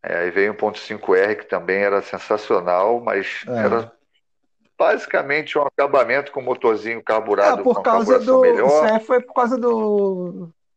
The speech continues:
Speaker 2: daquele congelamento de preço, né?
Speaker 1: X R três.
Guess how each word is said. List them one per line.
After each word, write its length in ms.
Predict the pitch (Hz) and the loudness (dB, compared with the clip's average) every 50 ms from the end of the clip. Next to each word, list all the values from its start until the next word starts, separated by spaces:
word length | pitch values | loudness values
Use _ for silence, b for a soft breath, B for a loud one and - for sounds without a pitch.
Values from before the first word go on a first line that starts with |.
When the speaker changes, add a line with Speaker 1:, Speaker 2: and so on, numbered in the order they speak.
| _ _ | _ _
Speaker 2:
daquele 360 | - 175 175 175 175 190 185 190 | -4 0 0 0 0 -2 -6 -4
congelamento 500 | - 202 190 196 202 196 190 196 196 196 | -4 -4 -2 0 0 0 0 -2 -4 -4
de 100 | 214 233 | -6 -10
preço, 440 | 226 - 190 185 170 151 - - 139 | -6 -2 0 2 2 2 0 -6 -12
né? 220 | 135 127 123 120 117 _ _ _ _ _ - | -12 -12 -12 -14 -16 _ _ _ _ _ -10
Speaker 1:
X 160 | - - 104 | -4 0 2
R 140 | 110 139 156 | 2 2 0
três. 300 | - - 113 92 85 | 0 -2 -2 -2 -2